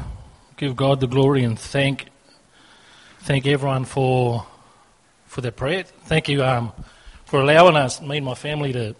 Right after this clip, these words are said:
be here this morning to share with yous. Um, I love having these kinds of opportunity because it's, uh, it's stretching for me. Because I'm one that,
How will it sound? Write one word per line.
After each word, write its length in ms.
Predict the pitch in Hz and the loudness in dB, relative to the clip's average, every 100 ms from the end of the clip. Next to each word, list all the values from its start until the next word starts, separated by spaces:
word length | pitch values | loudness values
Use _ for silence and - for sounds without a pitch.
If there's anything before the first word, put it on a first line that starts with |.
| _ - | _ -16
be 160 | 120 139 | -8 -6
here 100 | 147 | -6
this 200 | 127 - | -8 -8
morning 260 | 135 151 147 | -6 -6 -8
to 380 | 135 120 113 127 131 127 _ - | -8 -8 -8 -12 -16 -20 _ -8
share 260 | - 147 | -2 0
with 120 | 175 | 0
yous. 240 | 226 240 - - - - - - _ - | -2 -10 -16 -20 -20 -20 -20 -20 _ -6
Um, 540 | 120 120 117 110 90 - - _ _ _ _ _ _ _ _ _ _ _ _ _ _ _ - _ _ _ _ - | -2 -2 -2 -8 -12 -20 -20 _ _ _ _ _ _ _ _ _ _ _ _ _ _ _ -20 _ _ _ _ -8
I 60 | 131 | -4
love 280 | 135 151 123 | 2 2 2
having 260 | 139 131 | -2 -2
these 180 | 131 127 | -4 -4
kinds 240 | 135 127 | -2 -2
of 60 | 127 | -2
opportunity 520 | 127 113 135 139 117 | -4 -6 -4 -4 -6
because 360 | 113 117 123 117 | -10 -8 -6 -6
it's, 200 | 110 - | -8 -6
uh, 320 | 117 113 104 - _ _ _ _ _ _ _ - _ - | -6 -6 -8 -14 _ _ _ _ _ _ _ -20 _ -10
it's 120 | 117 | -6
stretching 480 | - - 165 - 135 | -4 2 2 2 -2
for 160 | - | -4
me. 300 | 123 139 107 - _ _ _ _ _ _ _ - - _ _ _ _ _ _ _ _ | -4 -4 -4 -12 _ _ _ _ _ _ _ -20 -20 _ _ _ _ _ _ _ _
Because 340 | - 120 139 127 | -10 -6 -4 0
I'm 200 | 139 135 | 2 2
one 160 | 131 | 2
that, 180 | 131 123 | 0 -4